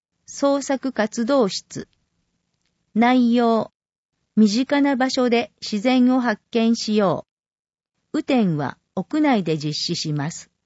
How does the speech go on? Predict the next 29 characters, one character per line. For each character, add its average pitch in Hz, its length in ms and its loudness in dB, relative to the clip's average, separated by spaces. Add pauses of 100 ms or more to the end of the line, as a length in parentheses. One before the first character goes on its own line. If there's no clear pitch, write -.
(840)
対 262 240 0
象、 233 520 0 (480)
小 262 340 0
学 254 240 -2
生。 - 440 -6 (680)
定 254 340 2
員、 240 340 4 (340)
十 226 340 0
五 220 180 2
人。 214 300 2 (920)
持 196 140 -2
ち 277 180 0
物、 170 360 0 (720)
飲 196 160 2
み 277 140 4
物、 165 380 2 (600)
タ 277 220 2
オ 175 120 0
ル、 135 220 -8 (720)
運 269 280 4
動 262 260 2
靴、 143 420 -12 (720)
動 233 220 2
き 254 160 -4
や 269 160 2
す 285 180 -4
い 208 100 0
服 156 300 -6
装。 143 420 -6